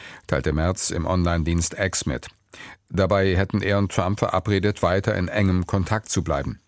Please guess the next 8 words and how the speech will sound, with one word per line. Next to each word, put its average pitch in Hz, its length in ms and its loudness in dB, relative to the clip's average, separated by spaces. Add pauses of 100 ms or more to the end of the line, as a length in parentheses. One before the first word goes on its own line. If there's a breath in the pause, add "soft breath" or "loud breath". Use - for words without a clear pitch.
(800 loud breath)
Der 117 160 6
U-S-Präsident 139 760 4
hatte 143 200 2
sich 131 220 2
zuletzt 117 480 2
verärgert 110 540 2
darüber 92 340 2
gezeigt, 92 500 0